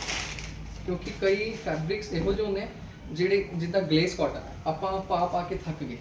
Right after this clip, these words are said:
ਆਪਾਂ ਨੂੰ ਹੁੰਦਾ ਗਲੇਸ ਕਾਟਨ ਕੀ ਕਰਨਾ ਹੈ? ਹੁਣ ਹਰ ਟਾਈਮ, ਹਰ ਸਾਰੀ ਲਾਈਫ ਗਲੇਸ ਕਾਟਨ ਹੀ ਪਾਉਣਾ ਹੈ, ਚਾਹੇ ਲਾਈਨਿੰਗ ਨਹੀਂ ਲੱਗਦੀ ਉਹਨੂੰ। But ਇਹ ਫੈਬਰਿਕ ਇੱਦਾਂ ਦੇ ਹੈ, ਇਹ ਸਲਬ ਲੀਲਨ ਕਾਟਨ ਹੈ ਤੇ ਇਹਨੂੰ ਲਾਈਨਿੰਗ ਨਹੀਂ ਲੱਗਦੀ, ਜਿਸ ਤਰ੍ਹਾਂ ਮਰਜ਼ੀ ਤੁਸੀਂ ਯੂਜ਼ ਕਰ ਸਕਦੇ ਹੋ, ਜਿਸ ਤਰ੍ਹਾਂ ਮਰਜ਼ੀ ਪਾ ਸਕਦੇ ਹੋ।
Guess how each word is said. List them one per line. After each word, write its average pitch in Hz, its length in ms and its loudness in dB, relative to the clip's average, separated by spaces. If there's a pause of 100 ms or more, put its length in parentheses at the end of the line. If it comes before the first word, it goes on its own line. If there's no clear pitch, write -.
(140)
ਆਪਾਂ 156 180 -2
ਨੂੰ 175 100 0
ਹੁੰਦਾ 170 140 0
ਗਲੇਸ 160 300 4
ਕਾਟਨ 165 300 -2
ਕੀ 170 180 0
ਕਰਨਾ 143 280 0
ਹੈ? 139 80 -6 (340)
ਹੁਣ 151 80 4
ਹਰ 151 160 4
ਟਾਈਮ, 151 220 2
ਹਰ 151 200 6
ਸਾਰੀ 143 320 2
ਲਾਈਫ 147 200 6
ਗਲੇਸ 147 320 6
ਕਾਟਨ 160 260 2
ਹੀ 160 100 0
ਪਾਉਣਾ 139 220 0
ਹੈ, 143 80 -6 (360)
ਚਾਹੇ 156 140 6
ਲਾਈਨਿੰਗ 160 320 6
ਨਹੀਂ 156 200 6
ਲੱਗਦੀ 120 260 2
ਉਹਨੂੰ। 123 160 -2 (380)
But 165 120 4 (120)
ਇਹ 185 200 0
ਫੈਬਰਿਕ 175 340 -2
ਇੱਦਾਂ 170 260 0
ਦੇ 185 120 0
ਹੈ, 180 120 -6 (300)
ਇਹ 165 80 4
ਸਲਬ 185 300 6
ਲੀਲਨ 170 280 2
ਕਾਟਨ 170 340 2
ਹੈ 214 160 -4 (240)
ਤੇ 143 80 0
ਇਹਨੂੰ 165 260 0
ਲਾਈਨਿੰਗ 143 300 0
ਨਹੀਂ 175 160 -4
ਲੱਗਦੀ, 175 280 -2 (560)
ਜਿਸ 156 140 -4
ਤਰ੍ਹਾਂ 170 180 0
ਮਰਜ਼ੀ 151 220 2
ਤੁਸੀਂ 190 260 -4
ਯੂਜ਼ 170 220 0
ਕਰ 170 140 2
ਸਕਦੇ 175 260 -2
ਹੋ, 233 80 -2
ਜਿਸ 175 140 -4
ਤਰ੍ਹਾਂ 170 180 -2
ਮਰਜ਼ੀ 151 220 0
ਪਾ 139 200 -4
ਸਕਦੇ - 220 -10
ਹੋ। - 60 -18